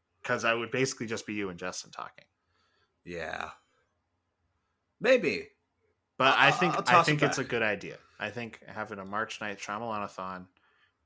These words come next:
Speaker 1: recap episode
Speaker 2: If you
Speaker 1: next
Speaker 2: also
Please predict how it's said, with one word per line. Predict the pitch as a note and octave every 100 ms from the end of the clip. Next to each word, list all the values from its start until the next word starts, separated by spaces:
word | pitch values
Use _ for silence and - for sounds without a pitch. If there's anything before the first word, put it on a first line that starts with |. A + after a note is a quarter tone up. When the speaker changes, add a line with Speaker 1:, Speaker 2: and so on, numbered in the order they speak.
| -
Speaker 1:
recap | G#2+ A#2 - G#2+ G2 - _
episode | G2 - - E2 D#2+ D#2 D2+ _ _ _ _ _ _ _ _ _ _ _ _ - _ _ _ _ B5+ _ _ _ _ _ _ _ _ -
Speaker 2:
If | C3
you | A2+
Speaker 1:
next | C#3
Speaker 2:
also | G3+ C#4+ -